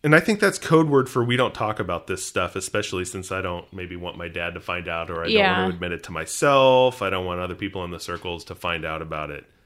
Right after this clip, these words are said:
Speaker 1: She's just trying to say, "Hey, you know, let's not talk about it. We know it's the truth, and let's
Speaker 2: Yeah.
Speaker 1: just stop it."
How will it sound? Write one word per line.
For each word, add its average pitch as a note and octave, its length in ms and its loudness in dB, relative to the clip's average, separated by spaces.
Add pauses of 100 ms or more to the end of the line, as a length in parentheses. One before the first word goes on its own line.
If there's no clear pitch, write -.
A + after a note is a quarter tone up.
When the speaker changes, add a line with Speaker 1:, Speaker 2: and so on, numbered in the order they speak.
(180)
Speaker 1:
She's C3 200 -4
just B2+ 180 4
trying A#2 180 2
to G#2 80 0
say, G2 200 0
"Hey, G#2+ 440 2 (960)
you B2+ 100 -2
know, A#2+ 100 0
let's B2 180 0
not F#2+ 160 -2
talk F2+ 220 -6
about E2 160 -10
it. F2+ 60 -6
We G#2+ 80 -4
know G2 140 -2
it's - 120 -10
the E2 100 -6
truth, D#2 420 -12
and - 120 -16
let's E2+ 100 -4
Speaker 2:
Yeah. B2 140 0
Speaker 1:
just F#2+ 140 -4
stop D2+ 280 -6
it." C#2 180 -12